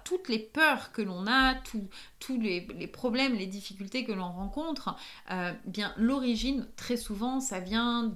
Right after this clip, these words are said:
de notre passé et quand il s'agit d'argent, eh bien <laughs> je dirais quatre-vingt-dix-neuf pour cent des cas, ça,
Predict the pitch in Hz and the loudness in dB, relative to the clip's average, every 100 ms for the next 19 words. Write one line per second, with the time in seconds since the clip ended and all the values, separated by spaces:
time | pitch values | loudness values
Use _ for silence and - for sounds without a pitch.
0 | - 180 202 226 226 208 196 196 185 190 | -6 -6 0 2 2 0 -2 -4 -8 -6
1 | 185 - 294 320 - - 196 254 285 277 | -6 -2 -2 -2 -14 -10 -4 -2 0 0
2 | 240 - 220 208 220 185 170 180 175 214 | -2 -2 0 0 0 0 -2 -2 -2 -4
3 | - - - - - 185 196 220 226 - | -6 -18 -20 -18 -8 -4 2 2 2 -6
4 | _ _ - - - 196 - - - - | _ _ -20 -4 -2 -2 -6 -20 -20 -12
5 | 175 - - 196 - - - - - 185 | -10 -6 -2 -2 -2 -8 -6 -4 -2 -2
6 | 190 196 190 180 190 202 240 240 185 - | 0 -2 -2 -2 0 4 4 0 -10 -6
7 | 214 208 214 170 214 240 233 226 220 - | -2 0 0 -2 2 4 4 0 -6 -10